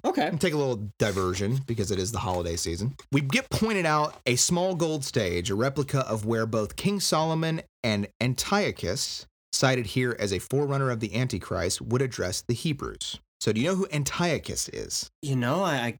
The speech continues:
Speaker 1: n-, off the top of my head, no. I'm not familiar.
Speaker 2: Antiochus the fourth Epiphanes was a Greek Hellenistic king from the Seleucid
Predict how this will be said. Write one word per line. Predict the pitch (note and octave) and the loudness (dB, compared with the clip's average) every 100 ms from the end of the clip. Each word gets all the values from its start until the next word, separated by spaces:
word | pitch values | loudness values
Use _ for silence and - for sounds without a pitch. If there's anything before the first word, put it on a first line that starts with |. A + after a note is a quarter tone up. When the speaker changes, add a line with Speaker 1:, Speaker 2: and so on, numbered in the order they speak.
| - | -4
Speaker 1:
n-, | B2 - _ | -4 -4 _
off | G#2+ - | -8 0
the | |
top | B2 | 0
of | A#2+ | 2
my | B2 | 0
head, | C#3 C#3+ | 0 0
no. | F#3 F2 - | -2 -4 -8
I'm | A2+ A2+ A2+ | -10 -6 -4
not | A#2 - | -4 -4
familiar. | E3+ D#3 F2+ - _ | -4 -4 -6 -14 _
Speaker 2:
Antiochus | C#3+ C#3+ G3+ A#3 A3+ A#3 G#3+ | 2 6 4 4 2 2 2
the | - | 0
fourth | - - C#3 C3+ C3 - | 0 2 2 0 -4 -4
Epiphanes | C3 C3+ - F2 D2 E2+ C#3 - - - | 0 2 0 -2 0 2 2 0 -4 -2
was | B2 B2+ A#2+ - | 2 2 0 0
a | G#2+ G2+ | 2 2
Greek | G#2 F3 G3 | 2 -2 0
Hellenistic | - F3+ F3 D#3+ D#3 D3+ | 0 2 2 2 0 0
king | - B2+ A#2+ | 2 2 0
from | A#2 A#2 | 0 0
the | A2 | 0
Seleucid | - A#2 G#2 G#2 G#2 - C#2 | 0 -2 0 -2 -2 -4 -6